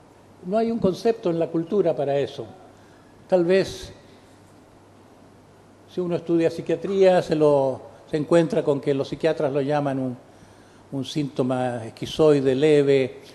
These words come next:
una equivalente de la despersonalización, eso de que,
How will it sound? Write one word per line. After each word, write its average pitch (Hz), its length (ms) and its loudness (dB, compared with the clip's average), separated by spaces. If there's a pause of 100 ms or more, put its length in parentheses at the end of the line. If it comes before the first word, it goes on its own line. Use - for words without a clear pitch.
(300)
una 127 340 -8 (480)
equivalente 147 640 -2
de 139 120 4
la 131 120 0
despersonalización, 135 1200 -2
eso 143 300 -6
de 127 100 -8
que, 131 220 -12